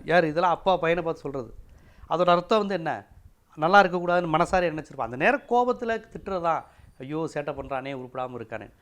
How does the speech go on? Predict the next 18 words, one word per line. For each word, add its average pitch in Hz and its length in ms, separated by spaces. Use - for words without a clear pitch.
அது 220 260
மாதிரி 285 240
என் 226 220
தமிழ் 254 340
மொழிங்கிறது 208 480
ஒரு 214 140
அற்புதமான 214 560
விஞ்ஞான 202 440
மொழியை, 135 400
விஞ்ஞான 247 500
கருத்துக்களை 196 440
சேர்க்கறதுக்கு 156 400
பதிலா 117 400
எப்ப 185 440
பார்த்தாலும் 214 640
வந்து 208 380
பெண்ணடிமைத்தனமான 190 800
கருத்துக்களையும், 123 640